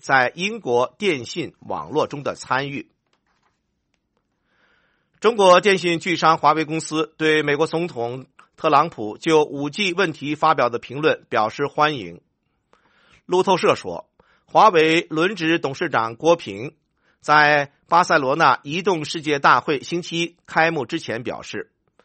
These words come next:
特朗普总统的表态既清晰又正确。他重申，华为永远不会允许任何国家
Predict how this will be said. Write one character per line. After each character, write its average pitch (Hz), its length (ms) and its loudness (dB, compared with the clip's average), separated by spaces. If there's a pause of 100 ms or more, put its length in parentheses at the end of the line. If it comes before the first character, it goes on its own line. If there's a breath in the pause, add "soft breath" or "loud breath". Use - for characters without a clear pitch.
(360 soft breath)
特 247 100 0
朗 233 220 6
普 165 160 -4
总 202 200 -6
统 180 120 -8
的 165 100 0
表 90 320 -8
态 - 300 -2
既 147 240 -10
清 208 300 -8
晰 175 280 -8
又 151 140 -4
正 151 240 -4
确。 - 260 -14 (560)
他 117 140 -4
重 110 160 -10
申， 113 260 -10 (500 soft breath)
华 226 280 6
为 185 220 2
永 175 340 -4
远 139 240 2
不 156 100 -6
会 165 180 0
允 135 280 -10
许 - 340 -16
任 190 280 2
何 113 160 -6
国 110 160 -6
家 127 280 -2